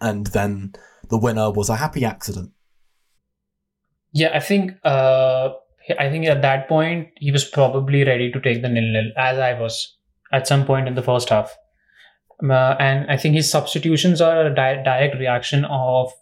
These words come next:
Speaker 2: what Pep did. Like, I think Tomiyasu was, was essentially brought on to, uh, negate Doku, uh, but, like, he switched wings, and, uh, Partey was just brought on to add a little bit of security in the center, I think, and Havertz was, like,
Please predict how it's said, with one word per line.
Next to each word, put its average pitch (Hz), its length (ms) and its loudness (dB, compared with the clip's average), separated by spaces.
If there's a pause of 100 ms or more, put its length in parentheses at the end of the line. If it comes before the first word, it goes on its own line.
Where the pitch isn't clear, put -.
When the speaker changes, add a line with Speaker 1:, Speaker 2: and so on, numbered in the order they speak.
Speaker 2:
what 123 260 2
Pep 117 200 0
did. 113 140 0
Like, 113 200 -4 (320)
I 135 40 -2
think 135 180 2
Tomiyasu 135 500 2
was, 139 220 2 (120)
was 131 340 0 (280)
essentially 143 420 2
brought 135 280 2
on 131 240 0
to, 123 380 -4 (640)
uh, 120 380 4
negate 135 520 2
Doku, 127 400 -4 (640)
uh, 123 220 4 (100)
but, 117 200 0
like, 110 140 0
he 147 140 0
switched 135 380 -2
wings, 123 460 -4 (200)
and, 127 520 -4
uh, 120 320 4
Partey 127 300 0
was 131 200 -2
just 127 240 -10
brought 123 240 4
on 123 260 0
to 123 440 0
add 131 520 -4
a 139 80 2
little 131 180 -2
bit 131 120 0
of 127 80 -2
security 120 440 0
in 127 100 0
the 127 100 -2
center, 117 380 0 (520)
I 127 100 0
think, 131 380 -4 (300)
and 135 140 2
Havertz 127 400 -2
was, 127 180 -4
like, 117 220 -2